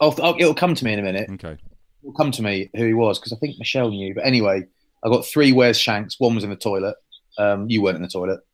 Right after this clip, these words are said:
Speaker 1: the question was. Um, but yes, that was, that was nice. I mean, you know, it's cool to see what's coming up. There's a big after party, and I wasn't really massive into it, but I on the Wednesday night, I hosted the, um, annual Hits Awards, like the Prem Rugby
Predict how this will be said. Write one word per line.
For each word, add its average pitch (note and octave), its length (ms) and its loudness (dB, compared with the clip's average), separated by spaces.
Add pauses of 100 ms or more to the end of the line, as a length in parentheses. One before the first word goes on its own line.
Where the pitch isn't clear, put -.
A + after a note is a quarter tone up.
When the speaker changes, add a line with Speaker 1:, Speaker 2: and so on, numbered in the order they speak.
Speaker 1:
the - 60 -20
question F2+ 360 -6
was. F2+ 300 -10 (920)
Um, G#2 480 0 (640)
but D#3+ 80 6
yes, D3+ 200 6
that E3+ 140 0
was, - 160 -6
that F3 180 2
was - 120 -4
nice. G2 340 -2
I - 40 0
mean, G#2+ 260 -4 (200)
you G2+ 80 -12
know, F2+ 100 -6
it's F#2 140 -10
cool B2+ 220 0
to - 80 -4
see A2 140 -2
what's G2+ 180 -6
coming G2+ 240 -4
up. G2 200 -4
There's G#2+ 140 -4
a F#2 60 -4
big G2 120 -2
after G2 300 -2
party, F#2+ 360 -4
and F#2+ 100 -6
I F#2+ 40 -6 (200)
wasn't F2+ 260 -12
really F#2 320 -4 (100)
massive F#2+ 280 -6
into F#2+ 220 -4
it, F#2 140 -4
but G2+ 80 -2
I G2+ 160 2 (400)
on A2 120 -2
the G#2+ 60 0
Wednesday A#2 340 2
night, A2 240 4
I G2 100 2
hosted G2 320 -2
the, G2 280 2
um, G2 400 2 (600)
annual G#2 460 2
Hits - 260 -4
Awards, B2+ 380 2
like - 100 -8
the - 60 -20
Prem G#2 260 -2
Rugby G2+ 600 -4